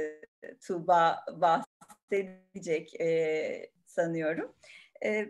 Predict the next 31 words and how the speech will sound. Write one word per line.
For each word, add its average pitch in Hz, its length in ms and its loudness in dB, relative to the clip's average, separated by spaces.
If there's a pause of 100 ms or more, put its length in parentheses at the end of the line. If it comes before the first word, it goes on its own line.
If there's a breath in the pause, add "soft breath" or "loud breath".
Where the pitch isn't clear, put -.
(240)
böyle 320 340 2
düşüncelerle 277 840 2
başladık 180 560 0
aslında 170 520 -2
stüdyoya. 170 800 -4 (220)
E, 202 340 -2 (280)
öncelikle 247 680 0
de 277 120 -2
tabii 247 460 -2
yer 240 380 6
konusunda, 202 840 0 (340 loud breath)
e, 220 280 2
çok 302 220 -6
tereddütlerimiz 240 760 -2
oldu. 175 440 2 (120)
Stüdyo 262 420 0
online 233 440 4
olacağı 220 320 4
için, 262 260 -8
çevrim 202 340 -2
içi 214 140 -4
olacağı 190 420 4
için, 170 300 -8
hiçbir 226 300 -2
öğrencinin 202 540 4
görmeden 196 560 4
çalışacağı 175 640 0
bir 170 80 0
alan 165 240 -2
olacağı 170 500 2
için, 240 460 -6